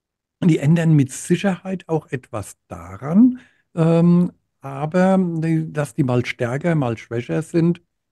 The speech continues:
das haben wir also inzwischen auch festgestellt. Aber dennoch sind diese Plätze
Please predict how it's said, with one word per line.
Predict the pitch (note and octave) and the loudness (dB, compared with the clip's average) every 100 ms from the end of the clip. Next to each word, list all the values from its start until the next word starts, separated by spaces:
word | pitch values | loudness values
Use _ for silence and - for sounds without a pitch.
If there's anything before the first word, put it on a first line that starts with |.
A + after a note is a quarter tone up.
| _ | _
das | D3+ C#3 C#3 | -2 0 0
haben | C#3+ C#3 | -2 -2
wir | C#3 | -2
also | C3+ B2+ | -4 -4
inzwischen | - C3 - C#3 B2+ B2+ - | -6 -8 -6 -6 -4 -8 -4
auch | C#3 C#3 | -4 -4
festgestellt. | - D#3+ - - - D#3+ D#3+ | -6 -8 -8 -14 -6 -4 -4
Aber | C#3+ C3 | -6 -10
dennoch | - C3+ F3 - | -4 0 0 -2
sind | - C#3 F3+ | -4 -4 2
diese | G#3 G#3+ | 2 0
Plätze | F3+ - B2+ - | -10 -12 -12 -8